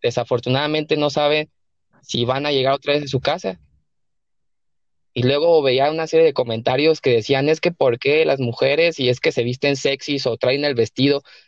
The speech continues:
Situaciones que dices, "Oye, también como sociedad, ¿cómo estamos nosotros?". Parece que cada quien es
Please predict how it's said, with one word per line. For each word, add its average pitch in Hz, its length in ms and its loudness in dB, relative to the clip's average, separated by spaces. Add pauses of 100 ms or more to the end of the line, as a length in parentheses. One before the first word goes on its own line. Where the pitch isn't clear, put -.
Situaciones 139 640 -2
que 139 100 -2
dices, 143 500 2 (640)
"Oye, 139 460 2 (100)
también 131 400 0
como 165 220 2
sociedad, 123 400 0
¿cómo 151 240 0
estamos 156 400 -2
nosotros?". 139 560 -2 (1900)
Parece 131 420 0
que - 140 -2
cada 143 320 2
quien 143 400 -2 (340)
es 131 340 0